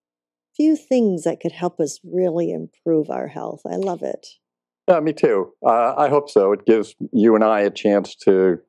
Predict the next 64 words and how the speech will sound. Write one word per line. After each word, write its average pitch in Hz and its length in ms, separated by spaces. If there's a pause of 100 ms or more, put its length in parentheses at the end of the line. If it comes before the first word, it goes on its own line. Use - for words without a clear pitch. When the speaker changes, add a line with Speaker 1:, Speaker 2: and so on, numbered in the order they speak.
(240)
Speaker 2:
chat 92 260
a 95 60
little 98 200
bit 98 240
more 98 440
and 87 240
focus - 400
on 95 280 (560)
things 98 200
that 98 80
we 98 160
might 95 320
be 92 120
interested 90 540
in. 101 200
And 104 160
then 113 160
Speaker 1:
Mm-hmm. - 640
Speaker 2:
it's - 140
always 127 240
good 98 180
to 95 100
do 90 160
that. 85 220 (420)
Speaker 1:
Absolutely. 165 800 (300)
So 226 240
just 269 300
to 370 80
let 330 220
our 214 180
audience 202 460
know, 180 160
at 175 140
any 277 240
time 311 320
during 240 240
this 202 140
show, 196 180
you 165 140
can 170 160
feel 170 220
free 196 260
to 156 120
ask 156 200
a 196 40
question 185 480
or 156 80
make 160 200
a 185 60
comment 180 360
simply 277 340
by 247 180
scrolling 190 520
down 165 220
on 165 120
your 156 120
screen 156 320
and 160 160
typing 151 320
it 147 100
into 151 220
the 180 100
comment 269 360
box. 113 360